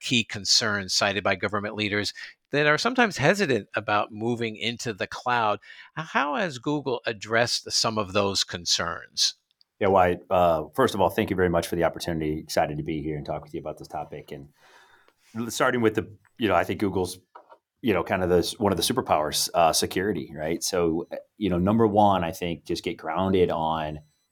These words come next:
Speaker 2: Google's network infrastructure, uh, subsea cables that are running around the globe that run this zero trust architecture, uh, in, in the fact that, you know, our consumer-based products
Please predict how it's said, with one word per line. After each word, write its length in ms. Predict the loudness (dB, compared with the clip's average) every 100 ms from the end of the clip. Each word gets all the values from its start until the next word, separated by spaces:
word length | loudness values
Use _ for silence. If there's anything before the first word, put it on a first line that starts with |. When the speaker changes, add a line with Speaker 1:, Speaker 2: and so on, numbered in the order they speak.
| _ _ _
Speaker 2:
Google's 800 | 2 4 6 6 4 0 -4 -6 -12 _ -6
network 840 | -2 0 0 0 0 0 -2 -6 -20 _ _
infrastructure, 1160 | -10 -6 -6 -6 -6 -6 -6 -6 -6 -6 -10 -14 _ _ _ _ -4
uh, 180 | -2 -2
subsea 420 | 2 2 2 0
cables 320 | 2 2 4
that 140 | 4
are 120 | 2 2
running 500 | 2 2 2 -2 -2
around 500 | -6 -4 -4 -2 -2
the 100 | -4
globe 760 | -8 -8 -4 -2 -2 -2 -6 -10
that 160 | -6
run 180 | -4 -2
this 180 | -2 -4
zero 220 | -4 -6
trust 280 | -4 -6 -4
architecture, 920 | -2 -4 -6 -12 -12 -10 -12 -10 -12 -16 _ _ _ _ -8
uh, 320 | -6 -4 -8 -6
in, 260 | -2 -2 -2
in 160 | -4 -6
the 80 | -6
fact 720 | -6 0 2 2 -2 -6 _
that, 480 | 0 2 2 -2 -6 -10
you 120 | -4
know, 120 | -2
our 120 | -2 -4
consumer-based 1080 | -8 -10 -8 0 4 4 4 0 -2 -6
products 880 | -16 -4 2 2 0 -6 -12 -12 -12